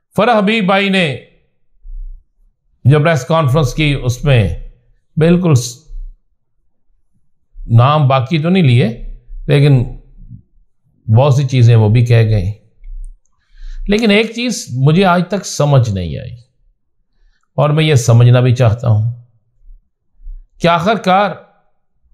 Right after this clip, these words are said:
नौ मई के वाक़या जो नाकाबिले बर्दाश्त है, जो किसी सूरत काबिले कबूल नहीं है, उस वाक़ये के बाद जो Twitter पैगामात,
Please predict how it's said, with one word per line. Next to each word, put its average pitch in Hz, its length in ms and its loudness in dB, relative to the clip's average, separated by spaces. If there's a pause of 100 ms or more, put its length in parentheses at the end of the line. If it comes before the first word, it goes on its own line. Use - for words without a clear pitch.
(160)
नौ 156 380 4
मई 185 260 0
के 196 200 -2
वाक़या 147 480 0 (260)
जो 131 240 2
नाकाबिले 156 680 0
बर्दाश्त 110 600 0
है, - 140 -14 (840)
जो 277 100 2
किसी 233 480 -2
सूरत 208 540 0
काबिले 170 540 -2
कबूल 147 460 2 (100)
नहीं 123 380 6
है, - 180 -6 (1040)
उस 247 240 -2
वाक़ये 180 580 0
के 233 220 -2
बाद 143 500 0 (1300)
जो 202 120 4 (100)
Twitter 226 520 -2
पैगामात, 156 760 0